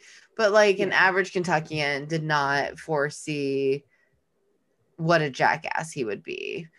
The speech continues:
Speaker 2: Yeah, he didn't piss off all of his allies yet.
Speaker 1: No, he didn't. I think that we only won by fifty-five hundred votes, right? So it's not like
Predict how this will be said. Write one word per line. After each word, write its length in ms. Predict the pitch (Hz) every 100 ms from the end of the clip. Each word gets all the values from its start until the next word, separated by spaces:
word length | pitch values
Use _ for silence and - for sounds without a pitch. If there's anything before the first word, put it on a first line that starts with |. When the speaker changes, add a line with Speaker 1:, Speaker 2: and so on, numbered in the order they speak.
| - _
Speaker 2:
Yeah, 260 | 185 196 139
he 160 | 196 240
didn't 240 | 247 160
piss 240 | 214 185
off 220 | 170 151 151
all 120 | 135
of 80 | 131
his 140 | 131
allies 460 | 131 123 85 - -
yet. 200 | - - -
Speaker 1:
No, 680 | 285 349 339 240 170 151
he 180 | 196 247
didn't. 640 | 247 302 240 175 151 196
I 280 | 143 202 208
think 280 | 202 247 226
that 260 | 226 196 190
we 140 | 214
only 220 | 233 269
won 180 | 214 202
by 120 | 185
fifty-five 500 | 180 175 196 190 180
hundred 260 | 170 156 147
votes, 420 | - 98 165 -
right? 400 | 143 135 165 160
So 120 | 185
it's 160 | 170 165
not 160 | 190
like 340 | 208 190 165